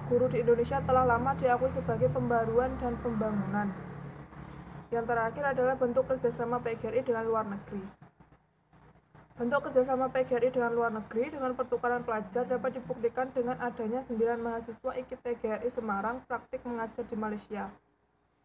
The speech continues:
Yang kedua, pada tanggal tujuh belas April sembilan belas, sembilan calon guru ikip P G R I Semarang dilepas oleh Rektor Mudi S H M Hum untuk melaksanakan praktek pengalaman di,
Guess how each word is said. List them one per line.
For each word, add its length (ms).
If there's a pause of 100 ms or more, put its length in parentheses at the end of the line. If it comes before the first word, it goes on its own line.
(140)
Yang 240
kedua, 240
pada 240
tanggal 320
tujuh 160
belas 160
April 400
sembilan 400
belas, 260 (140)
sembilan 640
calon 340 (140)
guru 320
ikip 400
P 140
G 160
R 80
I 20
Semarang 460
dilepas 400
oleh 160
Rektor 420 (600)
Mudi 400
S 260
H 220
M 400
Hum 180 (560)
untuk 240
melaksanakan 560
praktek 480
pengalaman 720 (720)
di, 160